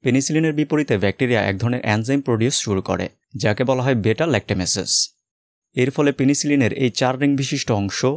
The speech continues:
অর্থাৎ বেটা ল্যাকটেমেস রিং ভেঙে যায়, ফলে তখন এটি আর ব্যাকটেরিয়ার উপর ক্রিয়া করতে পারে না। এখন পেনিসিলিনের বিপরীতে ব্যাকটেরিয়ার মধ্যে যে প্রতিরোধ শক্তি তৈরি হয়েছে,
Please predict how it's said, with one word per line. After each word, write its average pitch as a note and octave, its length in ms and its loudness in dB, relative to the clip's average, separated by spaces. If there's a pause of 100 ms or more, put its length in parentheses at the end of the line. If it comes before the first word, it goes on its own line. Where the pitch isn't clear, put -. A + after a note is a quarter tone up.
(180)
অর্থাৎ G#2+ 320 0
বেটা A#2 260 0
ল্যাকটেমেস B2 540 0
রিং B2 200 2
ভেঙে G2 240 2
যায়, F2+ 280 -2 (220)
ফলে B2+ 180 0
তখন C3 300 0
এটি B2+ 220 0
আর G#2+ 80 4
ব্যাকটেরিয়ার A2+ 440 0
উপর E3 220 -2
ক্রিয়া A2+ 200 0
করতে G2 260 -2
পারে F#2+ 240 -2
না। F#2 220 -6 (640)
এখন B2 240 0
পেনিসিলিনের C#3+ 540 2
বিপরীতে B2+ 420 2
ব্যাকটেরিয়ার A#2+ 460 0
মধ্যে A#2 400 2
যে G2+ 160 0
প্রতিরোধ C#3 400 0
শক্তি C#3 320 -2
তৈরি A#2+ 220 0
হয়েছে, A2 580 0